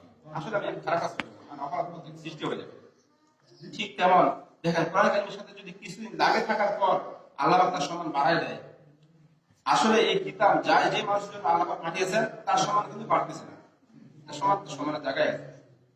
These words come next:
আমাদের কোনো সম্মান আল্লাহ পাক,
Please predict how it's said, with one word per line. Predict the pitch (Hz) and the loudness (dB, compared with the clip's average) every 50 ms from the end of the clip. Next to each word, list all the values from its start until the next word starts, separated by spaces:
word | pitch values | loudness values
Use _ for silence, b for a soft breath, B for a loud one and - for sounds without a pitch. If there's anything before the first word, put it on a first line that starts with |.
| _ _ _ _ _ _ _ _ 285 285 285 _ _ _ _ _ _ _ _ _ _ _ _ _ _ _ - | _ _ _ _ _ _ _ _ -20 -20 -20 _ _ _ _ _ _ _ _ _ _ _ _ _ _ _ -2
আমাদের | 135 151 180 - - - - - | 2 4 4 6 6 4 2 0
কোনো | 220 214 - | -2 -4 -4
সম্মান | - - 170 180 196 185 | -4 -4 -4 -4 0 2
আল্লাহ | 175 170 170 170 180 | 2 2 2 2 2
পাক, | 196 214 - | 2 0 0